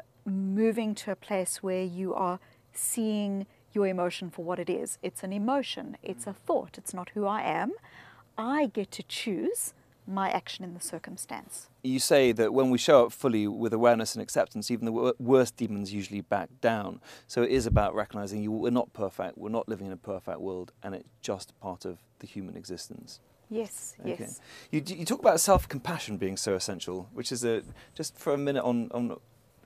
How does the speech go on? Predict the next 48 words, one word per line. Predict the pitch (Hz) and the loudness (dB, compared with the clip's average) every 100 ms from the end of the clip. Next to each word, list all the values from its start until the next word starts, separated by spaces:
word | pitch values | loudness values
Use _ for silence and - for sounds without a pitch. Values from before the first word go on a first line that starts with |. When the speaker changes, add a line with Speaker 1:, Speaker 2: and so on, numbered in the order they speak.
| - - | -18 -6
Speaker 2:
obviously | 135 139 131 | -6 -2 2
I, | 113 113 | 2 2
I've | 107 | -2
got | 117 | -2
a | 117 | -2
feeling | - 123 | 0 0
as | 113 | 2
to | 123 | 2
why | 120 131 113 | 6 8 6
it's | 104 - | 2 -2
so | 101 | -4
important, | 101 107 76 90 | -4 -6 -6 -4
but, | 117 - - | -4 -4 -8
but | 233 | -6
Speaker 1:
Yeah. | 240 269 247 214 202 202 - _ _ _ _ _ _ _ - | 0 2 2 0 -2 -8 -20 _ _ _ _ _ _ _ -8
Speaker 2:
but | |
you | 131 | -6
do | 160 | -6
talk | 160 156 | -8 -4
about | 131 104 | -2 -2
it | |
in | 107 | -4
the | |
book, | 104 107 - | -6 -8 -8
quite. | 107 | -2
Speaker 1:
I, | 202 - | 0 2
I | - 294 | -2 -2
talk | - 403 - | -4 -4 -2
about | 480 440 | -4 -4
it | 392 | -4
because | 262 262 277 | -6 -6 -6
I | |
think | - - | -6 -6
it's | 480 - _ | -6 -6 _
critical. | - - 226 240 - 196 180 185 - 220 | -16 -6 -4 -2 -4 -4 -2 -4 -6 -6
I | |
think | 214 302 370 | -4 -6 -4
that | 453 - - - - | -6 -6 -12 -16 -10
so | - 254 240 | -6 -2 0
often | 214 - 208 | -2 -2 -8
in | 190 | -8
society | 202 - 208 208 202 | -8 -6 -6 -6 -8
and | 185 | -8
so | - 208 | -6 -4
often | 185 185 190 | -4 -6 -10
in | 180 | -8
organizations, | - 180 180 175 185 196 196 175 180 - | -8 -8 -8 -2 -2 -2 -6 -6 -8 -8
we, | 180 208 208 208 | -4 -2 0 -2